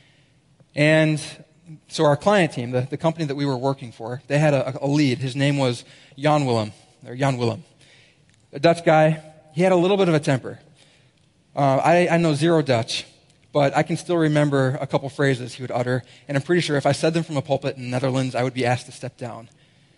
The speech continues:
Right? He, he was not shy about walking around the office cursing in Dutch. Well, two weeks into my role, he comes to me Friday afternoon and says, "Chris, I'd like to meet with you Monday morning to learn about your work." Okay.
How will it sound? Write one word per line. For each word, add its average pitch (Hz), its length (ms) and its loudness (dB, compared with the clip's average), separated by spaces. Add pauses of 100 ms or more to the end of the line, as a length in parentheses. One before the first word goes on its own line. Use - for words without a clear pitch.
(720)
Right? 135 160 -2
He, 165 160 4
he 170 100 0
was 165 140 4
not 160 320 2
shy 147 240 4
about 127 320 2 (240)
walking 143 320 0
around 139 140 0
the 127 80 0
office 127 280 -2
cursing 135 360 -6
in 120 100 -8
Dutch. 113 360 -4 (1120)
Well, 143 440 2 (520)
two 185 140 -2
weeks 190 160 0
into 175 140 2
my 156 120 6
role, 131 380 2 (300)
he - 60 -20
comes 131 240 -10
to 147 80 -12
me 156 120 -2
Friday 143 400 -2
afternoon 135 280 -4
and 135 120 -8
says, 120 160 -16
"Chris, - 420 -4
I'd 143 60 -12
like 120 120 -6
to 135 80 -14
meet 135 180 -6
with 127 100 -14
you 123 80 -12
Monday 117 240 -10
morning 117 340 -10 (380)
to 131 80 -18
learn 123 100 -10
about 117 180 -4
your 110 100 -14
work." 110 220 -6 (1000)
Okay. - 280 -14